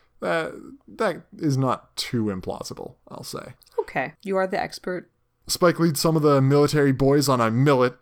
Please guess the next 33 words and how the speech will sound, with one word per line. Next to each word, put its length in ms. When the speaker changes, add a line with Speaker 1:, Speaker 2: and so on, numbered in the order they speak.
Speaker 1:
on 120
a 240
merry 380
chase 520
while 340
Giles 440
con-, 180
goes 180
to 60
confront 360
Ethan. 320
Speaker 2:
He's 200
actually 560
doing 360
pretty 400
well. 540
He's 180
doing 340
unreasonably 1000
well. 600
Speaker 1:
Oh, 240
it's 140
a 60
stick 320
shift 260
and 120
it's 120
awful. 600
Speaker 2:
And 120
he, 120
but 180
he's, 200
like, 140